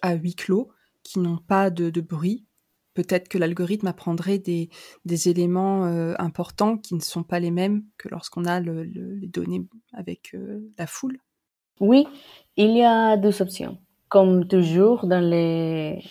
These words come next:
Speaker 2: machine learning et data science, si on a assez de données,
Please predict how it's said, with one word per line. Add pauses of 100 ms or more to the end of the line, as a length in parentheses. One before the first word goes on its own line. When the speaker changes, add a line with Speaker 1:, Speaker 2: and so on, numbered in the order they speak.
(140)
Speaker 2:
machine
learning
et
data
science, (380)
si
on
a
assez
de
données,